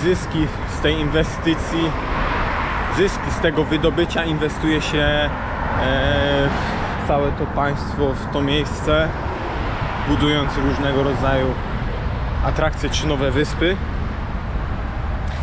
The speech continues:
<clears throat> Ale też <clears throat> w ogóle Bahrajn znajduje się,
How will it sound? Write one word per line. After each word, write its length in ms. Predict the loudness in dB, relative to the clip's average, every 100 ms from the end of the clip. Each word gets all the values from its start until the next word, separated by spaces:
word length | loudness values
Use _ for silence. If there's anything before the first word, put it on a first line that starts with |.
| -4 -4 -2 0
<clears throat> 440 | 2 2 0 0
Ale 180 | 0 0
też 360 | 2 2 2 0 0 0 0 0 0 -2 -2 -2 -4
<clears throat> 1040 | -2 -2 -2 -4 -4 -4 -2 0 0 2
w 40 | 2
ogóle 260 | 2 2
Bahrajn 500 | 2 2 2 2 0
znajduje 500 | 0 2 2 2 2
się, 420 | 2 2 2 0